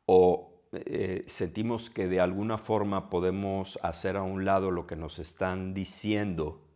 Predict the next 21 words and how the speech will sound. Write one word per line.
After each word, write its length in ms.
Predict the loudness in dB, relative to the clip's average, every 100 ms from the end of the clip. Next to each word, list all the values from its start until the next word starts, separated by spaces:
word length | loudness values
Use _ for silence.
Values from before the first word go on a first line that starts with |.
| _ _ _ _ -4
quiere 260 | 0 2
decir 760 | 2 0 -2 -2 -2 -2 -8 _ _ _ _ _ -4
que, 400 | 0 2 2 -2
eh, 180 | -8 -10 -16 0
tenemos 380 | 2 2 0 -2
integrada 840 | 0 2 4 6 6 4 0 -8 -8
esa, 1000 | -6 -6 -2 2 2 2 0 -4 -8 -14 _
esa 800 | -12 -8 -2 -2 0 -2 -4 -2
crítica 720 | -2 -2 -4 -4 -2 -2 -6 -10
porque 440 | -6 -6 -4 -4
la 200 | 0 0
aceptamos 800 | 0 -2 -8 4 4 4 -6 -12
como 340 | -12 -10 -10 -10
seres 400 | -8 -6 -6 -6
humanos. 560 | -2 -2 -2 -8 -18 _ _ _ -20 _ _
Si 260 | -16 -4 0
nos 320 | 2 0 0
mueve 380 | 0 2 2 2
mucho 680 | 2 2 0 -2 -4 -4 -6 -16 _ _ _ _ -20 -2
esa 400 | 2 4 2 0
proyección 1040 | 2 2 2 -2 -4 -4 0 0 -2 -6